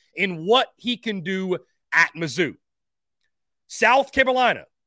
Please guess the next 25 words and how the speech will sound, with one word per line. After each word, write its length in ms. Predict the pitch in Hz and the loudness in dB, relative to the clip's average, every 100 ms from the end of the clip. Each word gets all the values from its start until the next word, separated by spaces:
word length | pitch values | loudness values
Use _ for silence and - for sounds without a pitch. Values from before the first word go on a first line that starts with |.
| _ _ _ | _ _ _
based 340 | 175 262 - | -4 -4 -2
off 280 | 262 262 208 | 0 0 -2
my 260 | 269 262 | 0 2
predictions, 560 | 254 196 180 - 117 101 | 0 -2 -4 -6 -16 -16
sitting 320 | - 220 202 | -4 -2 -2
three 380 | 175 196 226 269 | -6 -6 -2 -2
and 180 | 254 - | -4 -8
three, 400 | 240 247 247 240 - _ _ | -8 -6 -6 -8 -12 _ _
one 340 | 110 139 220 | -12 -4 -2
and 180 | 269 240 | -2 -8
three 200 | 233 247 | -10 -4
in 80 | 240 | -2
S 200 | 240 - | -2 -2
E 120 | 233 | -10
C 220 | - 240 | -10 -10
play, 260 | - 214 220 | -6 -2 -2
coming 260 | 220 220 | -4 -6
off 180 | 208 202 | -4 -4
the 100 | 170 | -6
win 460 | 151 156 220 240 247 - | -8 -6 -2 0 -2 0
over 300 | 214 214 208 | 0 0 -6
Florida, 460 | - 214 156 92 _ _ _ _ _ _ 85 | -4 -4 -4 -6 _ _ _ _ _ _ -10
going 360 | 165 220 269 | -2 0 0
into 140 | 262 254 | 0 -2
Como, 560 | - 233 185 113 71 | -2 -4 -2 -8 -16